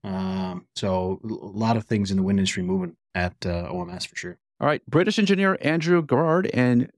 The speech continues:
Speaker 2: Danish, uh, citizen Henrik Stisdal were announced as the twenty twenty-four winners of the Queen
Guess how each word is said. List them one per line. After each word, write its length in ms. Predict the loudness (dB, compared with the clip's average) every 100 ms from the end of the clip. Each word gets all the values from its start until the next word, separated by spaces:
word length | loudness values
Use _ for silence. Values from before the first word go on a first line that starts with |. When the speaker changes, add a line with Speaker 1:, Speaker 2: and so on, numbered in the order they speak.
| _ _ _ _ 0
Speaker 2:
Danish, 560 | 2 4 2 0 -6 -12 _
uh, 160 | -6 -6
citizen 580 | -2 0 0 0 -2 0 2
Henrik 280 | 4 2 -2 _ -12
Stisdal 640 | -2 -2 0 -4 -4 -6 -10 _ _
were 120 | 2 4
announced 280 | 4 0 0
as 240 | 0 2
the 100 | -2
twenty 400 | -2 -4 -4 -6
twenty-four 580 | -4 -4 -2 -2 0 0
winners 400 | 2 2 2 -2
of 160 | -4
the 80 | -4
Queen 480 | -8 -2 2 2